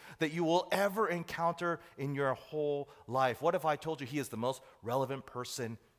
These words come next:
period, for everybody? You might be wondering, "Well, how can that be?" Well, I'll explain, but first, we're continuing our sermon series entitled The I Am Sayings of Jesus,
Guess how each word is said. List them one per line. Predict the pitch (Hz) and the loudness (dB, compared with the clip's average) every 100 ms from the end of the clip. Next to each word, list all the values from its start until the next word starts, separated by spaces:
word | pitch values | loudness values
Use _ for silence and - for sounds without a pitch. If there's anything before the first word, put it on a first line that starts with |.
| _ | _
period, | - - 143 127 92 80 - _ _ - | -14 -8 -6 -4 -6 -10 -16 _ _ -12
for | 98 | -10
everybody? | 90 87 78 - 73 _ _ _ _ _ _ _ - | -8 -12 -14 -18 -20 _ _ _ _ _ _ _ -14
You | 117 | -6
might | 117 135 | -2 0
be | 143 | -2
wondering, | 110 120 127 101 95 - _ - | -4 -4 -2 -4 -6 -14 _ -10
"Well, | 101 | -8
how | - 127 | -2 -4
can | - 117 | -4 -6
that | 110 107 - | -4 -4 -6
be?" | 98 73 _ _ - | -10 -12 _ _ -8
Well, | 101 | 0
I'll | 113 120 | 2 2
explain, | - - 151 117 | -2 -2 0 0
but | 98 | -4
first, | - 135 180 - - - | -4 -2 -2 -4 -16 -12
we're | |
continuing | 120 123 113 156 147 139 135 | -8 -8 -6 -4 -2 -4 -2
our | 123 117 | -2 -2
sermon | - 147 139 | -4 -6 -6
series | 131 139 131 131 - | -6 -6 -6 -8 -10
entitled | 110 - 131 127 | -12 -4 -2 0
The | 113 - | 0 0
I | 131 151 | 0 0
Am | 143 139 143 | -2 -4 -6
Sayings | - 131 123 127 123 | -6 -6 -4 -6 -8
of | 107 | -10
Jesus, | - 127 147 156 | -8 -8 -6 -6